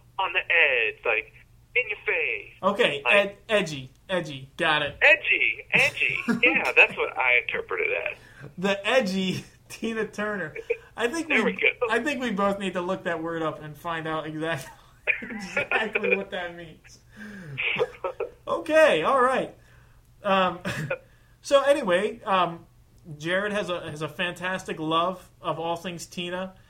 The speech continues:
Speaker 2: and we kind, and I, you know, and I love politics and stuff.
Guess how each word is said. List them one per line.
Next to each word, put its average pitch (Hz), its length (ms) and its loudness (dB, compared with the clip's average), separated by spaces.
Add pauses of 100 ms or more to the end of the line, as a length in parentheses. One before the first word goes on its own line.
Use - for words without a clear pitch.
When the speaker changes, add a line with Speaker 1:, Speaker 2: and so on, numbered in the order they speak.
(200)
Speaker 2:
and 165 160 -6
we 190 80 -4
kind, 208 280 0
and 190 160 -4
I, 214 320 -4
you 226 120 -6
know, 196 240 0
and 214 140 -8
I 220 80 0
love 226 280 -2
politics 220 840 -6
and 156 160 -12
stuff. 143 480 -8